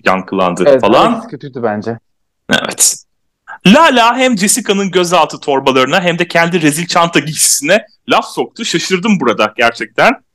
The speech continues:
Speaker 1: Beklenmedik bir şaka idi, güldürdü.
Speaker 2: Hı hı.
Speaker 1: Alexis'e de üçlü tehdit, hem ağzı hem götü hem de sikinde bel soğukluğu var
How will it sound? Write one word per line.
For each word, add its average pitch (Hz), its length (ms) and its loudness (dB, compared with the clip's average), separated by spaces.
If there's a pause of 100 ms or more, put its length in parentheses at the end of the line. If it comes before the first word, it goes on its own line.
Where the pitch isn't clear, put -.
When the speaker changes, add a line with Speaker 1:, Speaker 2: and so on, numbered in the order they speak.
(180)
Speaker 1:
Beklenmedik 131 680 0
bir 113 300 0
şaka - 340 -4
idi, 113 400 2
güldürdü. 113 720 2 (280)
Speaker 2:
Hı 127 60 -4
hı. 123 320 -6 (560)
Speaker 1:
Alexis'e 247 520 0
de 202 80 4
üçlü 190 400 -6
tehdit, 139 520 -2
hem 160 180 0
ağzı 131 320 2
hem 151 220 -4
götü 127 280 -2
hem 139 140 -2
de 147 40 -6
sikinde 143 420 0
bel 127 160 4
soğukluğu 107 460 -2
var 123 180 4